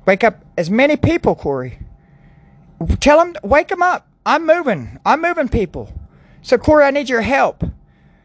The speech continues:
So, Father God, I'm here to help you. So, Father God, I pray that as many listeners that are listening, I pray that there's gonna be more four listeners this time. My last podcast, it, it showed me,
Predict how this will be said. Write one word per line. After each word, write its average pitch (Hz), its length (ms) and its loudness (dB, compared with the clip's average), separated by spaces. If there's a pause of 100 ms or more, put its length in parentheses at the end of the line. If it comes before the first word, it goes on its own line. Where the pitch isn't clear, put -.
(120)
So, - 160 -6
Father 226 220 2
God, 226 300 2 (360)
I'm 180 160 -4
here 214 200 0
to 185 80 -2
help 190 240 -2
you. 113 180 -6 (1300)
So, - 160 -4
Father 185 200 2
God, 185 280 2 (460)
I 156 80 0
pray 190 280 0
that 170 200 -2 (500)
as 165 180 -2
many 202 240 2 (240)
listeners 175 460 0
that 156 180 0
are 147 160 0
listening, 180 420 -2 (600)
I 165 80 -6
pray 269 280 2
that 226 260 -2
there's 180 160 -8
gonna 214 160 -2
be 208 120 0
more 240 260 2
four 165 340 -4
listeners 127 420 -10
this 131 120 -14
time. 113 320 -10 (500)
My 156 100 4
last 196 220 4
podcast, 220 440 0
it, - 140 -12 (120)
it 180 140 -2
showed 214 240 0
me, 196 300 -2